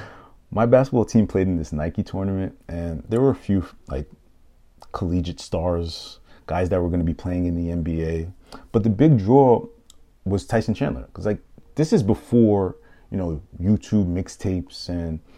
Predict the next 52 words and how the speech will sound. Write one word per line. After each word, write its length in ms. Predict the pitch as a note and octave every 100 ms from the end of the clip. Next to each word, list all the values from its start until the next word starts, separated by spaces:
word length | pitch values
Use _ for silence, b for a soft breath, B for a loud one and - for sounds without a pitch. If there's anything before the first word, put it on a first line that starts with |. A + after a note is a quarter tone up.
| b b b - -
all 140 | B2
you 120 | C3
had 260 | G2 A#2+ D3
was, 180 | G2+ E2
like, 200 | E2 -
Slam 400 | - G2 F#2+ F2+
magazines, 760 | E2 D#2+ D#2 F2+ F#2 E2+ D2
and, 240 | D2+ D2 C#2 -
you 100 | D#2
know, 60 | C#2+
you 120 | E2
heard 300 | - G2+ F2+
about 240 | D#2+ D2
players 320 | - G2 F#2
through 140 | - E2+
the 80 | D2+
grapevine, 560 | E2+ B2+ - D#2+ C2+ B B -
and 120 | -
all 220 | A2 A#2+ A2
we 140 | G#2+
kept 280 | - G#2+ -
hearing 320 | A#2 F#2+ D#2+
was 100 | C#2+
Tyson 320 | - F#2 F2+
Chandler, 280 | F#2 D#2+ -
Tyson 280 | F#2 F2 F2+
Chandler, 200 | - -
Tyson 260 | F#2+ -
Chandler. 300 | - E2 - - B B B B B B
So 160 | - A3+
we're 160 | G#3+ C#3
in 80 |
high 160 | F#2+ F2
school, 380 | - E2 F2 F#2
and 100 | - G3+
of 80 |
course, 180 | - C#3
you 60 | A#2+
know, 80 | G2+
the 100 | G#2+
only 160 | D3
thing 180 | C#3 A2
on 120 | F2+
our 120 | A#2+
minds 300 | G2+ D#2 D#2
other 160 | E2+ D#2
than 120 | D2+
basketball 420 | F2 A#2 F#2+ E2
is 80 | D2+
the 80 | D#2
cheerleaders. 600 | - - C#2+ A#1+ - -
So 360 | - F#2 E2